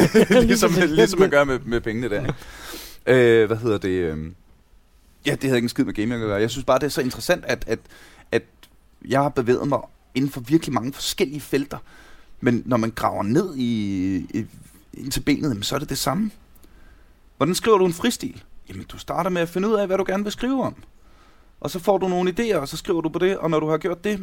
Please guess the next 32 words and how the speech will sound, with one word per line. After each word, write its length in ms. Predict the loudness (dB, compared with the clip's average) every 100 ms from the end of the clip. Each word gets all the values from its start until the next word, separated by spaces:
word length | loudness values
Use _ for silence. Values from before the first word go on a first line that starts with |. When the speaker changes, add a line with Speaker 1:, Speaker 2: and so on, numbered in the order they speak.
| -6
Speaker 1:
så 100 | -4
vender 180 | -4 -4
du 100 | -4
blikket 320 | -2 -2 0
indad 360 | -2 -2 -4
og 120 | -4 -4
retter 180 | -4
kommaer 440 | -2 0 0 0 -2
og 420 | -2 0 -2 -2
ændrer 300 | -4 -4 -2
og 260 | -2 -2 -2
rewriter 460 | -2 -2 -2 -2 -4
og 100 | -6
alt 120 | -6
det 80 | -8
der. 180 | -8 -10 -18 -20 -20 -2
Ernest 280 | 0 0 0
Hemingway, 380 | 0 2 0 -2
der 60 |
sagde 180 | -2 -2
de 60 | -2
berømte 280 | -4 -2
ord, 220 | -4 -6 -10 -16 -20 -14
"The 100 | -4
first 320 | 0 0 2
draft 260 | 0 0
of 120 | -6 -4
anything 460 | -4 -2 -4 -4 -4
is 60 |
shit." 420 | -4 -4 -4 -8 -12 -6 -2 0 0
Speaker 2:
<laughs> 580 | -2 -10 -16 -18 -6 -6
Speaker 1:
Ikke? 120 | -6